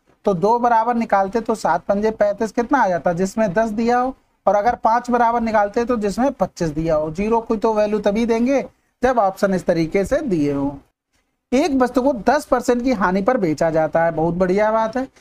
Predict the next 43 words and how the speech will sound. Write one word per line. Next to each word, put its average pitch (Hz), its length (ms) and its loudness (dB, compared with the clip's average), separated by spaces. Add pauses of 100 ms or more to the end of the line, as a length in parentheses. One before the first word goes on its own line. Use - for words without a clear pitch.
(200)
यदि 277 240 2
इसके 320 320 0
क्रय 247 240 0
मूल्य 233 220 0
में 233 140 0
पाँच 220 360 0
रुपए 220 240 0
की 214 140 -2 (140)
कमी 240 280 2
की 233 200 0
जाती 196 360 0
है 226 180 2
और 220 200 0
विक्रय 247 400 0
मूल्य 240 260 0
में 233 120 0
आठ 208 360 0
रुपए 208 220 -2
की 202 140 -2
वृद्धि 175 360 0
की 208 180 -2
जाती 180 360 -2
है 220 160 0
तो 220 240 -4
इस 190 140 -8
पर 240 240 0
दस 233 220 0
परसेंट 185 400 -2
का 254 100 2
लाभ 196 360 2
अर्जित 208 260 -2
किया 196 200 0
जाता 185 340 0
है। 269 120 -2 (420)
वस्तु 277 280 0
का 269 180 2
मूल्य 226 420 0 (220)
विक्रय 175 300 0
मूल्य 208 240 -4
क्या 135 160 -4
होगा? 139 220 -4
तो 262 120 0
देखो 220 320 -2